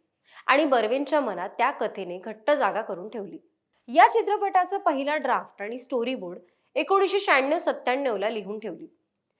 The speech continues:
दादरमधील बालमोहन शाळेचे विद्यार्थी असणारे दिग्दर्शक राही अनिल बर्वे यांना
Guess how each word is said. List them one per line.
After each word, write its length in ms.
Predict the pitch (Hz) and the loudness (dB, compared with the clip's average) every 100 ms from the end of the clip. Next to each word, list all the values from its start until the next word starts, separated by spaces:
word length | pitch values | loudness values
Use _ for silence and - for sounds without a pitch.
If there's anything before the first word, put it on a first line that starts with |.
| _ - - | _ -20 2
दादरमधील 800 | 262 294 285 440 392 247 233 269 | 10 10 10 6 6 4 0 2
बालमोहन 520 | 240 254 302 370 392 | 6 8 6 2 2
शाळेचे 400 | 370 269 247 302 | 2 4 4 0
विद्यार्थी 460 | 262 202 214 220 269 | -4 -2 -2 -2 -4
असणारे 480 | 269 - 196 170 190 | -6 -6 -8 -8 -10
दिग्दर्शक 600 | 196 165 196 196 254 254 | -10 -10 -10 -10 -8 0
राही 320 | 214 190 302 | 0 0 -2
अनिल 240 | 262 294 | -2 -2
बर्वे 380 | 269 294 262 175 196 | 0 0 0 -4 -6
यांना 320 | 208 170 | -8 -10